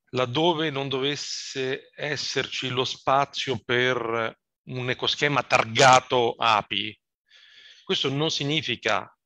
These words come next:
che all'interno di quelli già rappresentati e in un'economia generale, anche in un giusto bilanciamento con l'agro-, con la condizione rafforzata da una parte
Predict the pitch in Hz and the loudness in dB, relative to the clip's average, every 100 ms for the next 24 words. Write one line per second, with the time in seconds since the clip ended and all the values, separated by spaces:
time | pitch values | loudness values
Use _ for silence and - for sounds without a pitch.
0 | _ _ _ _ - 127 131 123 - 151 | _ _ _ _ -2 -2 -2 -4 2 4
1 | 123 117 110 - 143 139 127 113 104 156 | 2 -2 -8 -4 0 0 -2 -6 -2 0
2 | 139 - 117 113 110 131 113 101 - 101 | 0 -4 -10 -10 -6 0 2 0 -6 -12
3 | 92 _ _ _ _ _ - 160 147 - | -12 _ _ _ _ _ 0 2 2 0
4 | - - 120 123 123 - 131 151 170 135 | -10 -14 -8 -6 -6 -2 -2 0 -2 -2
5 | 127 135 143 117 123 143 - 123 - - | 0 2 2 4 2 0 -6 -6 -10 -20
6 | _ 123 127 123 151 - 123 120 - 127 | _ -8 -6 -4 -2 0 2 2 0 -4
7 | 127 127 120 113 117 113 - 196 - 123 | -4 -2 0 0 0 -2 -6 -12 -4 0
8 | 120 120 - - - _ 123 120 135 147 | 0 -2 -6 -14 -20 _ -8 -4 -2 0
9 | 143 143 - 151 135 123 143 147 147 - | 0 -2 0 2 2 2 2 2 0 -2
10 | 147 147 | 0 0